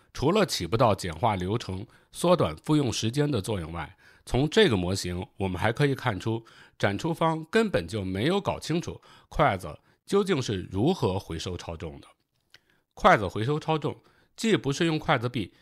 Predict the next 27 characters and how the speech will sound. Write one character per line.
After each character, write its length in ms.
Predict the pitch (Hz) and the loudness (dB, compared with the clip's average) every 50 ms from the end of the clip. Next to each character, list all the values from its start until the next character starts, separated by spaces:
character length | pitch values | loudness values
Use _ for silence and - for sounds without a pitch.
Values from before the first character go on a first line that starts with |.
| _ _ | _ _
夹 240 | _ - 190 185 190 | _ 4 6 6 6
住 240 | 185 - 165 113 - - | 6 4 0 -2 -2 -4
超 180 | - - 170 170 | 0 2 2 2
重 160 | 165 170 143 | 2 2 0
的 100 | 120 120 | 0 0
舰 220 | 120 - 143 107 | 0 0 -2 -2
体， 280 | - - - - - _ _ _ _ _ _ _ _ _ _ _ | -4 -8 -18 -20 -20 _ _ _ _ _ _ _ _ _ _ _
也 220 | - 127 117 110 104 | 2 4 6 6 6
不 120 | 107 127 | 4 2
是 140 | 151 - 208 | 2 4 4
用 100 | 202 175 | 4 4
筷 200 | 165 - 170 151 | 4 2 2 2
子 100 | 131 135 | 2 0
壁 240 | 135 139 113 90 - _ - _ _ _ | 0 -2 -2 -4 -6 _ -20 _ _ _
托 240 | - - 185 185 190 | -4 0 2 2 2
住 300 | 175 180 135 - - _ | 2 0 -2 -2 -4 _
超 220 | - - - 165 170 | -4 0 2 2 2
重 180 | - 156 120 | 2 0 -2
上 220 | 101 - 135 117 107 | -2 0 0 0 0
方 160 | 127 131 139 | 0 0 -2
的 80 | 120 | -2
山 180 | 98 - 127 123 | -4 -4 -4 -4
格 80 | 120 120 | -4 -4
舵。 240 | 117 120 - - _ _ _ _ _ _ _ _ _ _ | -4 -6 -8 -10 _ _ _ _ _ _ _ _ _ _
事 200 | - - - 127 | -6 -2 -2 0
实 180 | - - 92 87 | 0 -2 -4 -4
上， 180 | 107 98 85 | -4 -6 -6